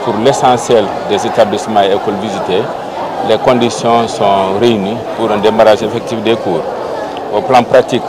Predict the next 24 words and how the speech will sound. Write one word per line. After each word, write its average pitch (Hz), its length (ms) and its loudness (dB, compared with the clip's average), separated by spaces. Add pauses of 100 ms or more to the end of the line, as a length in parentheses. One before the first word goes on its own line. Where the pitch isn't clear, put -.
le 104 100 2
nettoyage 113 480 4 (100)
et 95 40 -4
la 98 120 2
désinfection 104 800 -2
sont 92 260 -4
déjà 92 360 2
faits 135 220 0
ou 95 200 -2
en 92 100 0 (120)
cours 120 100 -2
de 104 100 2
l'être. 135 320 4 (680)
Le 104 40 -4
désherbage 127 560 4
également 107 460 4
est 95 160 2
en 98 200 0
train 104 200 -2
d'être 98 200 -2 (120)
fait - 180 4 (280)
ou 175 120 -4
déjà 98 360 2
fait. 127 260 2